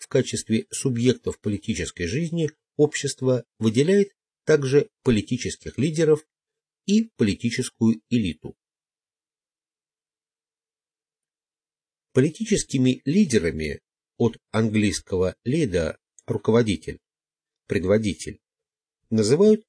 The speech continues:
отдельных личностей, глав государств, руководителей партий или общественно-политических организаций,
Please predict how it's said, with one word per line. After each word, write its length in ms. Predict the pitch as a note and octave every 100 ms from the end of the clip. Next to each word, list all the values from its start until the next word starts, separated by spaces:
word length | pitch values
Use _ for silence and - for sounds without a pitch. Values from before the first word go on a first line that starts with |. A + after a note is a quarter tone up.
| _
отдельных 600 | B2+ C#3 D#3+ G#3+ B2+ - -
личностей, 720 | G#2 F#2 - A2+ - D#3+ F3 _ _ _ _ _ _
глав 300 | A2 A#2 G#2+ _
государств, 640 | A2+ G2 - E2 F#2+ A#2 _ _ _ -
руководителей 800 | B2 - A2 G#2 B2 - E2+ -
партий 480 | A2 A2 - G#2 -
или 340 | C3+ B2+ G#2+ - _ -
общественно-политических 1400 | B2 - C#3+ - G#2 F#2+ - A2 G#2+ A#2+ F2 - E2+ -
организаций, 800 | D#2+ F2+ G#2 D3 F#3+ - F3